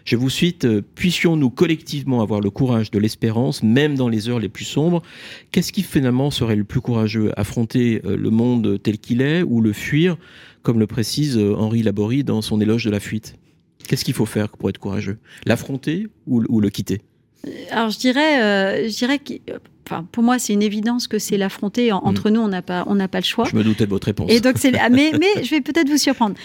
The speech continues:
Speaker 2: C'est, c'est l'affronter, euh, par l'action. Par l'action, la compréhension.
Speaker 1: Mm.
Speaker 2: Surtout pas par, euh,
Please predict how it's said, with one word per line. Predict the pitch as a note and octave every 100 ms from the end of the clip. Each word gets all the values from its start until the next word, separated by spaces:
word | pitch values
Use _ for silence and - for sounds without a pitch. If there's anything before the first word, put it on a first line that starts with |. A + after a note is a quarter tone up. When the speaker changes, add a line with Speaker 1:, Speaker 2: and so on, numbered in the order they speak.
| -
Speaker 2:
C'est, | - - C4 A3+
c'est | - C4+
l'affronter, | D4+ - D#4+ C#4+ E4 F4+ -
euh, | A#3 A#3 A3+ A3+ A3
par | G#3+ C4
l'action. | C4 A3+ - E3+ - - - _
Par | B3+ B3
l'action, | C4 - - C4+
la | C#4+ A#3
compréhension. | - B3 - A#3+ A3 G#3+
Speaker 1:
Mm. | F#3+
Speaker 2:
Surtout | - B3+ -
pas | A#3+ C#4+
par, | D4+ B3+ B3 A#3
euh, | G#3